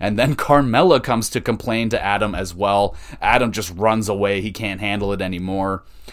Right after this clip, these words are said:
And then Carmella and Chelsea introduce themselves. Oh, baby, do we got a little bit of a new friendship developing right here. Um,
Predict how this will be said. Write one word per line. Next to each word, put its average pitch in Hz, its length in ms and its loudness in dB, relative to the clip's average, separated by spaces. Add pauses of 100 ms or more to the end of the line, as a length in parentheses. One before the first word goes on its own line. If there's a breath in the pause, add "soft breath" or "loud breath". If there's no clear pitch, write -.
(140 loud breath)
And 120 180 -2
then 147 200 0
Carmella 147 540 2
and 131 120 -2
Chelsea 143 420 0
introduce 143 480 -2
themselves. 160 720 2
Oh, 466 500 0
baby, 415 400 2
do 165 100 0
we 175 100 2
got 180 140 2
a 180 40 4
little 175 180 4
bit 147 140 4
of 127 60 4
a 127 60 2
new 131 140 4
friendship 135 560 -2
developing 110 520 2
right 92 220 -4
here. 90 340 -8 (440 loud breath)
Um, 92 440 2